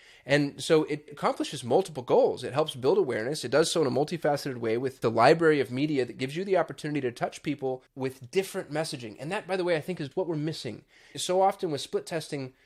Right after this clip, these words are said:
we're split testing the intro or the way we say something, but this allows you to split test the approach in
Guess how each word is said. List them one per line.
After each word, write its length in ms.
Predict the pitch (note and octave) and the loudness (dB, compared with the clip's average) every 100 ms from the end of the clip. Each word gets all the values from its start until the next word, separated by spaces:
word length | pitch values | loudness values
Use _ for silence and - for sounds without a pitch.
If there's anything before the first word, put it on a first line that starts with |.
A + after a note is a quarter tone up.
| _ | _
we're 100 | C#3+ | -8
split 300 | B2+ - F3 | -6 -6 -6
testing 460 | E3+ D#3 D3+ C#3+ C3+ | -6 -8 -8 -8 -4
the 160 | E3 | 0
intro 560 | A3 F#3+ - G3 F#3+ F#3 | 0 0 -2 2 2 2
or 80 | E3 | 0
the 60 | |
way 120 | E3+ | -2
we 100 | F#3 | -2
say 220 | F3 F#3 F3 | -4 -6 -6
something, 520 | - E3+ - F3 E3 | -6 -6 -4 -2 0
but 220 | D#3 D3 | 0 0
this 220 | A#3 - | -2 0
allows 300 | G#3+ F#3+ G3 | -2 0 -2
you 60 | F#3 | -4
to 60 | |
split 240 | D#3 - E3 | -6 -8 -8
test 220 | F#3+ - | -8 -6
the 80 | D3 | -6
approach 480 | C#3+ F3 E3+ - - _ _ | -2 0 -2 -6 -18 _ _
in 280 | D3 D3 | -2 0